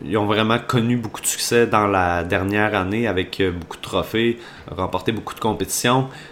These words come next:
Et, euh, euh, j'ai vraiment aimé, euh, la vision que Max y a du coaching, euh, avec des jeunes, euh, moins de dix ans, là, en fait, quand il a commencé à entraîner l'équipe, euh, les jeunes, il y avait environ sept ans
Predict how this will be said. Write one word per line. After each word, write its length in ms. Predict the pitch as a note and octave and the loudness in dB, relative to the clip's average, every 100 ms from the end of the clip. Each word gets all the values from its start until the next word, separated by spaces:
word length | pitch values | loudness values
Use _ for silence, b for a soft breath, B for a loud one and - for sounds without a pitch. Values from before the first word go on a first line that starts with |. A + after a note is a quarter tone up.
| B B - | B B -8
Et, 280 | G2+ G#2+ A2 | 0 4 6
euh, 200 | G2 F#2+ F#2+ F#2 - - - - - - - - - - | 4 4 0 -6 -12 -20 -20 -20 -20 -18 -18 -20 -12 -4
euh, 220 | G2 F#2+ | -2 0
j'ai 140 | G#2 | 0
vraiment 320 | G#2 G2+ G#2+ | 2 2 4
aimé, 340 | A2+ A2 A#2+ B2 | 4 4 4 6
euh, 120 | A2 | 6
la 140 | G#2 | 6
vision 480 | G2 F#2+ F#2+ A2 A2+ | 4 0 0 2 2
que 120 | A#2 | 4
Max 580 | G#2 G2+ G2+ - - - - - - | 4 4 2 0 -8 -10 -16 -18 -8
y 180 | F#2+ G#2 | 2 4
a 80 | G#2 | 4
du 120 | - | 2
coaching, 640 | G2 F#2+ - A#2 B2 B2 B B B - | -2 -2 0 2 2 0 B B B -10
euh, 320 | E2+ E2+ D#2+ E2 - | -6 -4 -4 -8 -6
avec 280 | F2 F2 F2+ | -4 -2 -2
des 140 | G2 | -2
jeunes, 520 | F2 A2 A2 A2+ A2+ | 2 2 2 0 0
euh, 400 | G2 F2 F2+ F2 F2+ - - - - - - - - - | 0 2 2 0 -4 -8 -20 -20 -20 -20 -20 -20 -16 -10
moins 440 | F#2+ G2+ A2 A#2+ | -6 0 2 2
de 40 | |
dix 220 | G#2 G2 A2 | 2 0 0
ans, 140 | A#2+ | 2
là, 100 | A2+ | 2
en 60 | G2+ | 2
fait, 160 | A2+ | 0
quand 80 | A#2 | 0
il 80 | G#2 | 0
a 40 | F#2+ | 2
commencé 480 | F#2+ F#2+ F#2+ - | 0 0 -2 -2
à 80 | G#2 | -2
entraîner 380 | F#2 - F#2 G2 | -2 -2 0 2
l'équipe, 420 | G2+ F#2 A2+ A2+ - B B B - | 0 0 -2 -2 -4 B B B -6
euh, 80 | |
les 160 | F2+ G2 | -2 0
jeunes, 280 | F2+ G#2+ G#2+ | 0 0 0
il 20 | |
y 40 | |
avait 160 | F#2 F#2 | 2 2
environ 480 | F#2 E2+ F#2 F#2+ G2 | 0 0 -2 -2 -2
sept 460 | - - A#2 G#2 | -4 0 0 2
ans 200 | A2 A#2 | 2 2